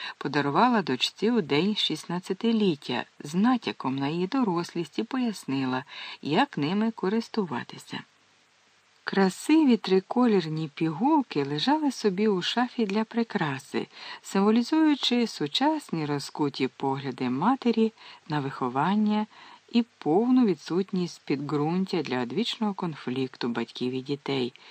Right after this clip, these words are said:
у їхній невеликій та дружній родині.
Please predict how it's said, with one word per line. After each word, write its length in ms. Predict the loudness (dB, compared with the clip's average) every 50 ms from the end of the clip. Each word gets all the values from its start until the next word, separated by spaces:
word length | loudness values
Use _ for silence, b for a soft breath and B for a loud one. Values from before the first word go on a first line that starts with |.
| B B B B -8
у 80 | -6 -4
їхній 680 | -4 -4 -4 -6 -6 -8 -8 -6 -4 -4 -4 -6 -10 b b b b b _ 0
невеликій 800 | 2 4 4 4 4 2 0 0 -2 -4 -4 -4 -4 -4 -4 -4
та 160 | -4 -6 -8
дружній 500 | -6 -8 -8 -8 -8 -8 -6 -8 -8 -8
родині. 520 | -8 -10 -10 -10 -12 -12 -12 -14 -16 -20